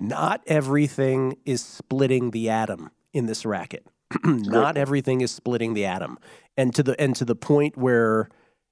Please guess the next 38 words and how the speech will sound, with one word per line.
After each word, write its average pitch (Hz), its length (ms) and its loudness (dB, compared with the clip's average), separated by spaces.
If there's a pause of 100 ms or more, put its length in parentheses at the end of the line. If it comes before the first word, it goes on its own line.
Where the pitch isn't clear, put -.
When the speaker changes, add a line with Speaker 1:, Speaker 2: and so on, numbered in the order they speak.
Speaker 1:
you 127 80 2
know, 127 80 2
sometimes 123 500 0
we, 120 220 -4
when 107 200 -4
we 117 60 -2
talk 117 220 -2
about 107 160 0
Major 139 260 2
League 117 180 -4
Baseball, 92 640 -2
it 113 160 -6
does 160 220 0
sound 113 300 -2
like 87 180 -8
sometimes 98 520 -4
we're 104 100 -6
<laughs> - 20 -6
tr-, - 140 -6 (240)
we're 180 100 -2
trying 135 320 -2
to 123 60 -6
split - 360 -6
the 107 140 -4
atom. 90 320 -4 (360)
And 143 160 2
it's 131 160 -4
like 127 280 -2 (200)
you 120 100 -2
bang 131 320 0
your 151 120 4
head 127 180 2
against 110 360 -4
the 107 40 -4
wall, 76 460 -6
and 120 140 -4
it's 117 160 -6
just, 117 500 -2